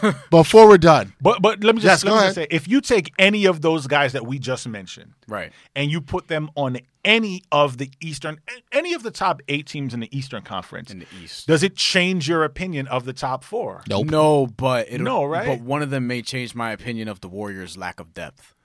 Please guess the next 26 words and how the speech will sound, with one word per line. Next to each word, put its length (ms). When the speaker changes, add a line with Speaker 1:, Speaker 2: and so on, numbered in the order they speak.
Speaker 1:
if 60
Speaker 3:
Okay. 200
Speaker 1:
they 60
were 80
to 80
go 180
there. 280
Speaker 3:
Okay, 260
fair 200
enough. 220
Speaker 1:
I 60
would 140
say 180
that. 320
Speaker 3:
Fair 160
enough. 220
I 60
don't 80
know. 120
I 120
don't 140
know. 180
Like, 220
man, 260
like, 220
bro, 300